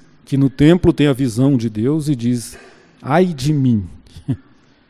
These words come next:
Se você não tem essa reação diante do texto bíblico, ele pouco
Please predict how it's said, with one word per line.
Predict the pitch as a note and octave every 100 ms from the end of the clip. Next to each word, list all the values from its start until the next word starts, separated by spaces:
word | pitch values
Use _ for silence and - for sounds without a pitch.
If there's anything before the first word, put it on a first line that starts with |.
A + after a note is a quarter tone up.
| _ _ _ _
Se | - G#3+
você | G3+ C4+
não | C4 G#3
tem | - G3 G3
essa | C#3+ - - B2 G#2+ - _ _ _ _ _ _ _ _ _ _ _ _ -
reação | C3 D3 A#2+ - - E3 F3
diante | A2 A2+ B2+ B2
do | A#2
texto | G#2+ A#2+ - G#2+
bíblico, | B2 E3 -
ele | D#3 E3
pouco | - G3 A#3+ - A3